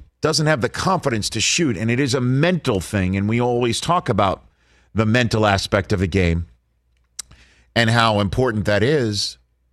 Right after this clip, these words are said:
um, and how important, you know, mental health is. And I'm not saying that he's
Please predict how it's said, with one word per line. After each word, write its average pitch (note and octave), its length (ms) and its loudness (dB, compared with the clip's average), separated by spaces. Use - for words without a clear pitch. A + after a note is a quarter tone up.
um, F#2 500 0
and G2+ 140 -2
how A2 300 2
important, G#2+ 560 -4
you C#3 100 -4
know, A2+ 100 0
mental G#2+ 540 -2
health A#2+ 320 0
is. G2+ 340 0
And G2+ 280 -2
I'm F2 80 -4
not A2 240 -4
saying A2+ 280 0
that G#2 120 0
he's G2 360 -2